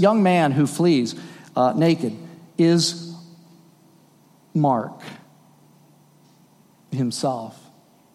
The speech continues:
the writer of this gospel, who would have been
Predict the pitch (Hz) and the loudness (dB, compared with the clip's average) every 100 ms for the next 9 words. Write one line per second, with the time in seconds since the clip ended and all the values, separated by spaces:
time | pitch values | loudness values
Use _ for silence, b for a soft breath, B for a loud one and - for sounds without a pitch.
0 | _ _ _ 131 127 139 151 151 110 107 | _ _ _ -6 -2 2 4 2 0 -6
1 | 139 113 110 120 - - - 135 123 113 | -8 -6 -6 -6 -6 -14 -10 -4 -4 -6
2 | - - - _ _ _ _ _ _ _ | -12 -18 -18 _ _ _ _ _ _ _
3 | _ _ _ _ _ _ _ _ _ _ | _ _ _ _ _ _ _ _ _ _
4 | _ _ _ 135 170 175 185 143 123 120 | _ _ _ 2 4 4 2 2 0 0
5 | - | -4